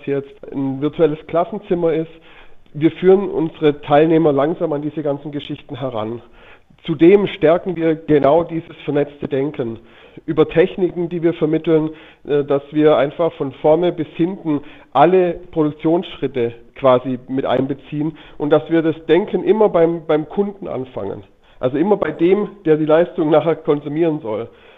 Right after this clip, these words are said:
Und so kann ich das langsam für mich aufbauen, so lerne ich langsam die Arbeitstechniken und kann so dieses vernetzte Denken lernen, also einfach Zusammenhänge,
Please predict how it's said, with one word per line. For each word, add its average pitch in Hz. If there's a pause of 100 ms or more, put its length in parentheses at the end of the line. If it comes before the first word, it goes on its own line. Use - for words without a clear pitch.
Und 143 (100)
so 226 (320)
kann 175
ich 170
das 160
langsam 175
für 165
mich 175
aufbauen, 156 (300)
so 165
lerne 156
ich 151
langsam 170
die 151
Arbeitstechniken 151
und 143
kann 135
so 151
dieses 143 (400)
vernetzte 151
Denken 156 (460)
lernen, 123
also 123
einfach 151
Zusammenhänge, 151